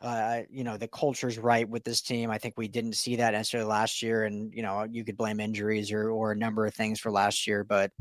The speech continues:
you know, I think that the culture's sound this year. Yeah, they fall to one and two, and we were very optimistic going into this game that they were, strangely enough, the better team, especially with a banged up Joe Burrow. I thought they could get after him on the defensive line. They weren't really able to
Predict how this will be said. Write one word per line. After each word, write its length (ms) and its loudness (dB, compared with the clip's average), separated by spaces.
you 100 -4
know, 80 4
I 80 6
think 240 -6
that 200 2
the 100 0
culture's 520 10
sound 360 8
this 220 -2
year. 120 -2
Yeah, 200 4
they 120 2
fall 220 4
to 80 0
one 220 0
and 100 -2
two, 340 2
and 120 -2
we 120 0
were 120 2
very 280 4
optimistic 500 2
going 220 0
into 100 -2
this 200 -4
game 320 0
that 140 -8
they 140 2
were, 340 0
strangely 420 4
enough, 220 4
the 80 -6
better 260 8
team, 300 2
especially 360 2
with 100 0
a 60 0
banged 260 2
up 160 2
Joe 140 4
Burrow. 380 6
I 100 -2
thought 320 4
they 160 2
could 280 0
get 140 6
after 400 8
him 100 4
on 120 4
the 60 -2
defensive 420 0
line. 340 4
They 80 2
weren't 220 -2
really 240 2
able 160 0
to 280 2